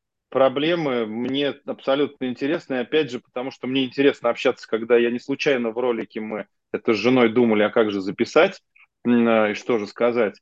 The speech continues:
что, ну, люди, которые думают, о чем читают, я реально очень с уважением отношусь к тем, кто читает много. Я не могу похвастаться, это не ложь.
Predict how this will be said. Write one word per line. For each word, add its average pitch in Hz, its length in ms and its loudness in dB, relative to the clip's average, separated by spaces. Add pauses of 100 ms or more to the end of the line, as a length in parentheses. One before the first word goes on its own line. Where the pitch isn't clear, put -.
(260)
что, 120 920 0 (280)
ну, 127 180 -6
люди, 135 280 -2
которые 139 380 0
думают, 131 420 -4
о 104 60 -8
чем 117 220 -10
читают, - 380 0
я 123 100 4
реально 143 400 4
очень 127 400 -6
с - 80 -10
уважением 123 480 0
отношусь 120 440 -6
к - 60 -20
тем, 160 200 -2
кто - 160 -6
читает 131 540 2
много. 123 340 0
Я 117 180 -2
не 135 140 0
могу 151 240 0
похвастаться, 127 640 -2
это 113 160 -10
не 131 140 0
ложь. 131 400 2